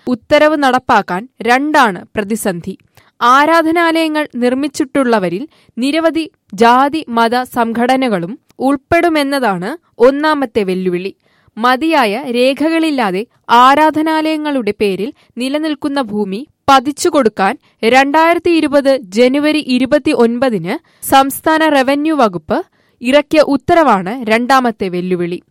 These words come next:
അനധികൃതമായി കയ്യേറി നിർമ്മിച്ചിട്ടുള്ള ആരാധനാലയങ്ങൾ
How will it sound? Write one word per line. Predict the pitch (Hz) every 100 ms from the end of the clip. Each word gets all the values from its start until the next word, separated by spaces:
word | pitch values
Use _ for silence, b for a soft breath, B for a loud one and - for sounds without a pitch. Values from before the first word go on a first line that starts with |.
| _ -
അനധികൃതമായി | 262 294 320 370 359 339 349 339 320
കയ്യേറി | 294 269 277 311 320
നിർമ്മിച്ചിട്ടുള്ള | 294 254 254 277 294 285 226 185 247 b - 226
ആരാധനാലയങ്ങൾ | 247 294 311 311 320 277 226 185 180